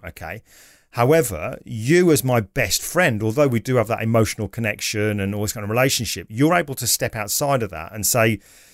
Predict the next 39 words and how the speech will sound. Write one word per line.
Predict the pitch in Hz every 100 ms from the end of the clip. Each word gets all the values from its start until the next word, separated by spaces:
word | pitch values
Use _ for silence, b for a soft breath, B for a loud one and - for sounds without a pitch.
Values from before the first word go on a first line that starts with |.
| b b _ 117
"I |
get | 110 139
what | 117
you're |
saying. | 101 127 107
Yeah, | 120 143
that's | 156
a |
bit | - 139
out | 110
of | 123
order, | 139 104
Glyn. | 87 80 - _ _ _ _
But | 165
have | 190
you | 202
thought | 226 214
of | 202
this?" | 151 76 - - b
So | - 147
you | 180 220
kind | - 185
of | -
bring | 151 127
that | 117 101
grey | 120 147 151 143 127
area | 113 95 87 82 90
into | 95 92 98
me. | 85 73
You | 87 139 156
are, | 151 147
you | 127 147 151
are, | 156 147
you're | 170
not | 202 139
a | 110 101 B B
social | - 127 110 120 101
media | 107 202 214 104
friend. | 80 101 80 87